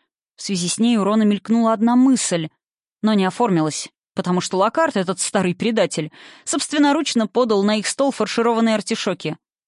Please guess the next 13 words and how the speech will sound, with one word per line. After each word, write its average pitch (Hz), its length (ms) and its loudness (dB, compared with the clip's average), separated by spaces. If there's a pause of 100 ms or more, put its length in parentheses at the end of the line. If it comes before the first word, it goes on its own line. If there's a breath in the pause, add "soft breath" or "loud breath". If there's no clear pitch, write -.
Стоило 185 420 -2
только 180 280 -4
увидеть 185 360 -2
это 170 160 -2
блюдо, 185 400 -2 (380 loud breath)
Ранар 285 360 4
мгновенно 202 540 2
вспомнил 214 460 2
ту 214 120 -2
нелепую 196 400 2
ситуацию, 190 640 0
подался 196 440 0
вперёд 196 500 -2